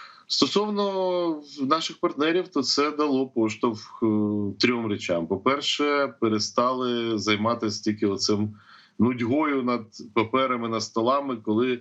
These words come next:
і як правильно капітулювати Україну. Ну, я так трошки з цинізмом, це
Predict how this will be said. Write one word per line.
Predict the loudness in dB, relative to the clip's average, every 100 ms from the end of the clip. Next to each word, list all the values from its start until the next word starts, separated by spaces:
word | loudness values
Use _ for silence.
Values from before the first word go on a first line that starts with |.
| -6 0
і | 2
як | 2 -2
правильно | 0 0 0 -4
капітулювати | -6 -6 -2 0 2 0 0
Україну. | -4 -2 0 0 -4 -10 -2
Ну, | 0
я | 0
так | -2 -2
трошки | 0 0 -2 -2
з | -2
цинізмом, | 0 2 2 2 0 0
це | 0 -2